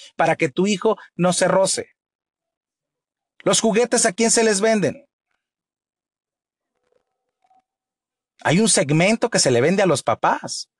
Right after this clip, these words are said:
porque ellos son los de la economía. Y otro segmento que se le vende a los niños, porque ellos son los del deseo.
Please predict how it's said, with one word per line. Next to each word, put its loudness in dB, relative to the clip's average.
porque -2
ellos 0
son 2
los 0
de 0
la 2
economía. -4
Y -4
otro -2
segmento 0
que -6
se 0
le 2
vende 2
a 0
los -2
niños, -2
porque -4
ellos -2
son -2
los -2
del -2
deseo. 0